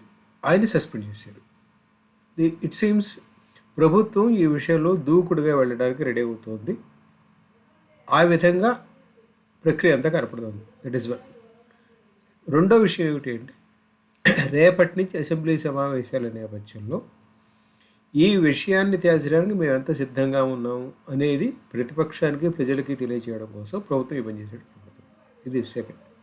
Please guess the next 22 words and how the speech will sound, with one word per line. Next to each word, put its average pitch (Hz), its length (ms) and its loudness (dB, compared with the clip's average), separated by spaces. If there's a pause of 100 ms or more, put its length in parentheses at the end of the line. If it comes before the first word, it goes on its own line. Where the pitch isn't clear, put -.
(800)
మూడోది, 190 600 4 (880)
ముఖ్యమంత్రి 185 760 0
రేవంత్ 127 380 0
రెడ్డి 117 340 -6 (540)
ఈ 151 100 2
విషయం 151 360 2
మీద 170 260 0
చాలా 139 140 2
స్పష్టంగా 147 600 -4
మాట్లాడారు. 127 420 -4
ఇప్పటికే 117 500 -4 (640)
ఏమని 160 280 6
చెప్పారు 151 340 -2
అంటే, 131 380 -2 (640)
"మేము 165 800 0
అపోజిషన్ 180 680 2
వాళ్ళు 160 300 0
ఎంత 160 400 -2
మాట్లాడినా 135 640 0
వాళ్ళకి 120 220 -4
టైమ్ 113 240 -6
ఇస్తాము. 104 440 -10